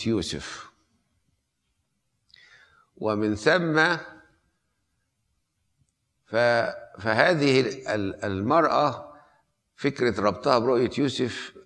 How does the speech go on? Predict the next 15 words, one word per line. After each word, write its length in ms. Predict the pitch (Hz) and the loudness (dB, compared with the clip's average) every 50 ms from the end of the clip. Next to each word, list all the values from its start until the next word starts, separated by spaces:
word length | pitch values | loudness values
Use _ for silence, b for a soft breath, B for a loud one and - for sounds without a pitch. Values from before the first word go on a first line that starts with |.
| _ _ _ _ | _ _ _ _
فيها 500 | _ - 123 127 117 104 - - - - | _ -6 -4 -2 -2 -2 -2 -4 -6 -8
إقحام 540 | 95 - - - - - 135 127 120 113 107 | -8 -6 -8 -2 2 2 2 2 2 0 -2
م-، 260 | - - - - 87 | -4 -6 -8 -8 -8
ليس 520 | 98 76 - 67 87 98 127 123 - - 107 | -8 -8 -8 -8 -4 -2 -2 -2 -2 -4 -8
في 240 | 101 - 113 113 107 | -6 -4 -4 -4 -2
محله. 840 | 110 107 101 - - - 104 107 113 131 156 - - 202 165 160 151 - _ _ _ _ _ _ _ _ _ _ _ _ _ _ _ _ _ _ _ _ _ | -2 -4 -6 -6 -6 -6 -6 -4 -4 -6 -6 -6 -8 -10 -10 -10 -12 -16 _ _ _ _ _ _ _ _ _ _ _ _ _ _ _ _ _ _ _ _ _
فهم 1700 | - - 107 110 107 104 104 101 98 - - - - - _ _ _ _ _ _ _ _ _ _ _ _ _ - 113 - - 170 156 143 117 | -6 -2 0 2 2 2 2 0 -2 -4 -6 -12 -18 -20 _ _ _ _ _ _ _ _ _ _ _ _ _ -4 0 0 0 2 2 0 0
حبوا 420 | - - - 139 127 120 127 123 | 2 2 2 2 2 0 -2 -2
يقولوا 600 | 113 - - 170 175 170 147 147 147 143 135 - - - - - - | 0 0 2 2 2 2 2 2 2 2 0 -2 -6 -12 -14 -6 -4
إن 340 | 127 117 113 110 110 110 110 | -2 -2 0 0 0 0 0
ال-، 340 | 110 110 113 113 110 - | 0 0 -2 -2 -4 -4
الأمة 440 | 113 110 101 - - 180 180 160 151 | -4 -4 -2 -2 -2 0 0 0 0
اليهودية 840 | 143 135 135 131 123 120 131 131 127 156 156 156 147 147 147 151 147 | 2 2 2 2 2 2 0 0 0 0 2 2 2 2 0 0 -4
هي 360 | - - - 113 120 123 113 | -4 -6 -4 -2 0 0 0
التي 680 | 110 110 113 131 131 - - 120 113 113 110 107 B | 0 0 -2 -2 -4 -4 -2 -2 0 0 -2 -4 B